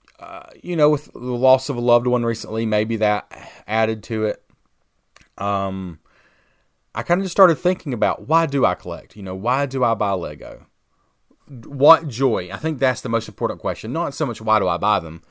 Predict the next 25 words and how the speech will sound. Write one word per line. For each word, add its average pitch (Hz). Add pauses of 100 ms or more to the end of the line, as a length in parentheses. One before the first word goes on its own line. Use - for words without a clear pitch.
(680)
What 135
about 120
them 113
brings 107
me 98
joy? 87 (720)
And 143
I 143
realized 151 (800)
that, 135 (180)
for 135
better 202
or 151
worse, 143
a 117
lot 147
of 170
the 139
joy 131
from 120
a 110
Lego 117
set 98
really 127
is 98